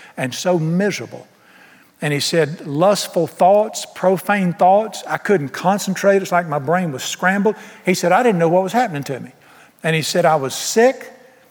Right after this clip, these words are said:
He said, "But I would leave the Dallas-Fort Worth area and I'd be fine.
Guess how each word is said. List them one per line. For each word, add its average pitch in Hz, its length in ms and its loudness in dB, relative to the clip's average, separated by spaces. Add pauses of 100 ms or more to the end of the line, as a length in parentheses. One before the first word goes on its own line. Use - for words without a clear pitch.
(180)
He 190 100 0
said, 180 220 0
"But 190 100 4
I 233 160 4
would 196 200 0
leave 226 500 4
the 196 80 0
Dallas-Fort 233 760 2
Worth 214 240 2
area 240 460 2
and 214 160 2
I'd 254 180 2
be 254 140 2
fine. 294 540 -4